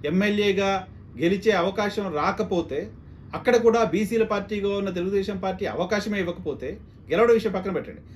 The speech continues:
అసలు అవకాశమే ఇవ్వకపోతే బీసీలు ఎందుకు తెలుగుదేశం పార్టీని ఓన్ చేసుకోవాలి? వేరే కా-, వైఎస్ఆర్ కాంగ్రెస్ పార్టీ జిల్లాలో బీసీలకు టికెట్లు ఇచ్చింది, మైనారిటీలకు టికెట్లు ఇచ్చింది.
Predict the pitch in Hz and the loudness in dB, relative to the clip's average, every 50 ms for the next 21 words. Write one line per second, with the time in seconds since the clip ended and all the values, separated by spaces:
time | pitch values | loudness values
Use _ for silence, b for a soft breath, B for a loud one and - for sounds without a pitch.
0 | B B 131 - 160 151 175 190 240 233 220 226 226 214 196 185 170 151 - 160 | B B -10 -4 -2 0 0 2 2 2 2 2 0 -2 -2 -2 -4 -4 -4 -4
1 | 151 156 165 214 233 - - - - - - - - - - 147 202 240 240 285 | -4 -4 -6 -8 -8 -12 -16 -18 -20 -20 -20 -20 -20 -18 -8 -4 -4 -4 -2 2
2 | 269 240 240 262 277 247 262 247 240 247 240 220 226 214 226 226 220 220 202 202 | 2 2 2 2 0 0 0 0 2 0 0 0 0 0 0 0 0 -2 -4 -2
3 | 208 208 208 202 - - 202 190 190 190 190 202 - - - - - - - - | -2 -2 -2 -2 -2 -4 -4 -2 -2 -4 -4 -6 -8 -14 -18 -20 -20 -20 -20 -20
4 | - - B B B B B - - 147 185 220 269 262 254 - - - 175 170 | -20 -20 B B B B B -8 2 4 6 8 8 6 6 4 -2 -2 0 0
5 | 190 190 170 151 135 120 139 175 226 226 262 254 226 233 220 220 214 208 202 - | 2 2 0 0 -2 0 2 2 2 4 4 4 4 4 2 4 2 0 2 0
6 | 208 190 190 254 196 180 190 220 233 233 214 147 127 160 214 220 233 240 226 220 | -2 -2 -2 -2 0 2 2 4 4 4 2 0 0 0 -2 0 0 0 0 0
7 | 226 - - 156 - 233 214 220 196 - - 135 117 104 123 170 220 B B B | -2 -4 -6 -2 0 0 0 0 -2 -6 -8 -8 -8 -6 -6 -8 -10 B B B
8 | B B - 156 175 214 240 247 240 214 247 226 220 208 214 185 196 185 160 160 | B B -2 0 2 4 4 4 2 2 0 0 0 0 0 -2 -2 -4 -4 -6
9 | 143 - - 113 107 123 175 220 | -8 -8 -8 -8 -8 -8 -8 -10